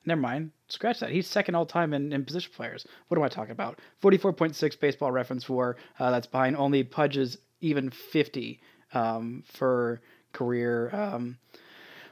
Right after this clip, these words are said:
war among Rangers players. Um, yeah, he's a really, really solid player for the Rangers. Um,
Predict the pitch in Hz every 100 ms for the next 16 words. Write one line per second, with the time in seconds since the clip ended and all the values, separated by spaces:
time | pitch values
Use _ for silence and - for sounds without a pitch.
0 | - 185 180 175 165 165 160 165 165 160
1 | 165 - 208 185 107 - 139 123 120 120
2 | 117 120 _ _ - 147 156 - - -
3 | - - 135 135 139 147 143 135 127 -
4 | 135 135 147 143 - 147 139 135 127 139
5 | 135 131 131 131 - 151 151 147 156 156
6 | 151 156 156 147 - 123 123 120 117 117